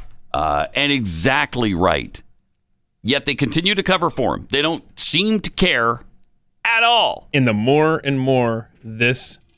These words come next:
Speaker 2: administration stonewalls the press from access to the president, <clears throat> these stories are gonna start appearing in not so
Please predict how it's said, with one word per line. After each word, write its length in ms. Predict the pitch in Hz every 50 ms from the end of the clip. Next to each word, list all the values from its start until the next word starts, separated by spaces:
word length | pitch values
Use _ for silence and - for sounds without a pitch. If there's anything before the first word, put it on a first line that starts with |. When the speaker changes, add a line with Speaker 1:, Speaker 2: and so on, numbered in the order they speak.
| _ _ -
Speaker 2:
administration 640 | 131 127 131 131 127 - - 131 113 - - 113 107
stonewalls 760 | - - 131 127 131 127 120 120 117 120 123 123 120 113 120
the 60 | 127
press 520 | 123 - - 120 101 92 - - - - _ _ _ _ _ _ _ _ _ - - -
from 200 | 127 110 107 107
access 600 | - 117 120 117 - - - 117 107 107 - - -
to 360 | - - 123 113 113 113 110
the 160 | 110 113 113
president, 600 | 104 - 127 120 - 98 - 92 90 - - - - _ _ _ _ _ _ _ _ _ _
<clears throat> 280 | - - - - - -
these 480 | 123 127 120 - 127 123 127 139 131 -
stories 380 | - - 147 135 123 117 113
are 80 | 120 113
gonna 180 | 113 110 110
start 240 | 110 - - 131 110
appearing 580 | 107 101 - 127 123 117 113 107 107 107 110 - _
in 440 | - 117 113 110 104 104 101 101 101 - _ _ _ _ _ _ -
not 340 | 127 127 139 151 - - -
so 480 | - - - 123 104 101 101 101 98